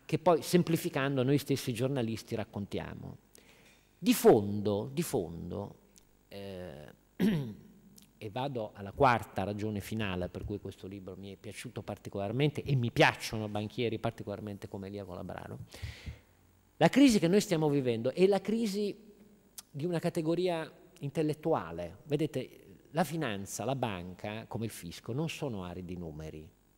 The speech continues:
Non, non è affatto, io non ho mai condiviso questa impostazione. I numeri sono strumenti,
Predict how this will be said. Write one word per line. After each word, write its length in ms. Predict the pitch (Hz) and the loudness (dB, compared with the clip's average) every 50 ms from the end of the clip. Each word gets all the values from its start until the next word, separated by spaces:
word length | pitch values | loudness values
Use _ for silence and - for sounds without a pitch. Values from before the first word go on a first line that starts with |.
| _ _ | _ _
Non, 380 | - 101 104 107 113 117 123 117 | -8 -6 -6 -4 -4 -6 -6 -6
non 180 | 113 123 127 127 | -4 -4 -2 -2
è 100 | 139 143 | -2 -4
affatto, 420 | 127 113 110 - - 127 - - 113 | -4 -6 -6 -4 -4 -4 -4 -2 -2
io 120 | 135 151 | 0 0
non 100 | 151 127 | 0 0
ho 40 | 113 | 0
mai 160 | 123 147 151 | 0 0 -2
condiviso 500 | - - 123 113 110 107 135 123 - 92 | -2 -2 -4 -4 -4 -4 -6 -8 -8 -10
questa 340 | 82 92 90 - - 85 85 | -10 -12 -12 -12 -12 -12 -12
impostazione. 1040 | 90 87 85 92 - 98 98 - - 95 92 - - 95 80 65 67 - 65 76 62 - - _ _ _ _ _ _ - - - - - - - - - - - - _ _ - | -14 -16 -16 -16 -14 -14 -14 -14 -16 -16 -14 -14 -14 -14 -14 -16 -18 -20 -20 -20 -20 -20 -20 _ _ _ _ _ _ -20 -20 -20 -20 -20 -20 -20 -20 -20 -20 -20 -20 _ _ -4
I 60 | 131 | 0
numeri 260 | 147 196 202 190 151 | 2 4 4 4 2
sono 200 | 135 - 135 127 | 0 -2 -4 -6
strumenti, 800 | - - 135 139 139 151 147 127 123 107 95 - - 76 85 82 | -4 -2 0 0 2 2 0 0 0 -2 -4 -6 -8 -12 -12 -14